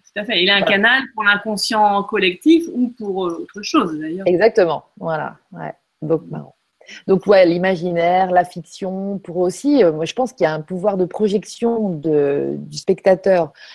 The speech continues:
Speaker 2: qui est intensifié quand on raconte des histoires comme ça.
Speaker 1: Oui, tout à fait. Mais oui, il y a une identification, c'est C'est le grand
Speaker 2: Voilà.
Speaker 1: principe.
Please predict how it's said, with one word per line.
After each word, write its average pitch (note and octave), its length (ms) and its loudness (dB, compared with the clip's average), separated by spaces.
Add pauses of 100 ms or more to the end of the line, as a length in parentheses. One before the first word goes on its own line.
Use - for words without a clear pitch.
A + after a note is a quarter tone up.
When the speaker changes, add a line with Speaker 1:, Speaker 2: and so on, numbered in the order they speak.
(220)
Speaker 2:
qui - 100 2
est - 80 2
intensifié G3 720 -2
quand F3+ 220 -10
on F3 80 -2
raconte E3+ 320 -6
des D#3+ 180 -6
histoires E3+ 400 -8
comme D#3+ 140 -14
ça. D3+ 160 -14 (380)
Speaker 1:
Oui, A#3+ 220 -2
tout - 200 -14
à G3 60 -6
fait. G#3+ 220 -10
Mais G#3 140 2
oui, C4+ 160 6
il G#3 80 0
y G3+ 60 2
a F#3+ 60 2
une F#3 180 0
identification, F#3+ 840 -4
c'est G3 160 -14 (680)
C'est G3 80 -16
le E3+ 60 -12
grand F3 160 -8
Speaker 2:
Voilà. D#3+ 180 -2
Speaker 1:
principe. D#3 240 -8